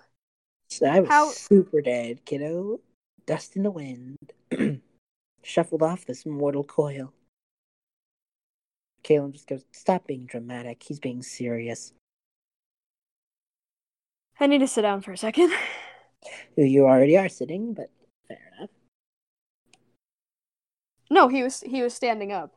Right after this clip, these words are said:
Speaker 2: remember?
Speaker 1: Oh, okay.
Speaker 2: He,
Speaker 1: Yeah.
Speaker 2: he, like, he screamed and, like, ran and <laughs> was,
Speaker 1: Oh,
Speaker 2: like,
Speaker 1: yeah.
Speaker 2: backed up against the wall. So he's
Speaker 1: Um,
Speaker 2: kinda s-, sitting up against the wall now.
Speaker 1: Are you okay? I can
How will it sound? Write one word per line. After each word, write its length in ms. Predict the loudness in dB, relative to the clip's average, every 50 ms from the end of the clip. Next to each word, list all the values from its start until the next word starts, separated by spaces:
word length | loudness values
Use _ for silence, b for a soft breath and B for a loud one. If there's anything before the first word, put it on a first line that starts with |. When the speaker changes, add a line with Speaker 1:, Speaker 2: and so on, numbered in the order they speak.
| _ -16
Speaker 2:
remember? 260 | -12 -10 -4 2 2
Speaker 1:
Oh, 120 | 4 4 2
okay. 240 | 0 -4 -8 -12 -12 _ _ _ _ _ _ _ _ _ _ _ _ _ _
Speaker 2:
He, 160 | -6 -4 -2
Speaker 1:
Yeah. 140 | -2 -4 0
Speaker 2:
he, 200 | 2 4 4 6
like, 360 | 6 6 4 4 2 -4 -10 -12
he 340 | -4 -2 -2 -2 -2 -6 -10 _ _ -16
screamed 520 | -16 -10 -4 -2 0 0 0 -2 -4 -6
and, 240 | -8 -8 -10 -14 -16 _ _ _ 0
like, 160 | 0 2 2
ran 320 | 0 0 0 0 -2 -2 -4
and 220 | -6 -8 -8 -10 _
<laughs> 60 | 2
was, 760 | 4 4 4 8 8 8 8 8 6 6 6 4 4 2 2 2
Speaker 1:
Oh, 40 | 4
Speaker 2:
like, 140 | 4 4 4
Speaker 1:
yeah. 100 | 4 2
Speaker 2:
backed 240 | 2 0 0 -4
up 100 | -8 -8
against 220 | -8 -10 -10 -10 -10
the 100 | -10 -10
wall. 300 | -8 -8 -10 -10 -12 _ _ _ _ _ _ _ _ _ _ _ _ _ _ _ _ _ _ _ _ _ _
So 140 | -6 -6 -4
he's 180 | -4 -4 -4 -4 -6 -8
Speaker 1:
Um, 80 | -8 -10 -6
Speaker 2:
kinda 220 | 0 2 2 2 2
s-, 180 | -4 -4 -8 _ _ _ -12
sitting 280 | -6 -4 -4 -2 -2
up 120 | -4 -4 -4
against 280 | -6 -6 -6 -8 -8 -6
the 80 | -6
wall 180 | -2 -2 -2 -2
now. 320 | -2 -4 -6 -6 -8 -10 _ _ _ _ _ _ _ _ _ _ _ _ _ _ _ _ _ _ _ _ _ _ _ -12 -10
Speaker 1:
Are 40 |
you 340 | -8 -6 -4 -2 2 2 4 2
okay? 520 | 2 0 -4 -2 -2 0 0 -2 -4 _ b b b b b b -16
I 160 | -16 -16 -16 -12
can 320 | -8 -8 -8 -8 -10 -14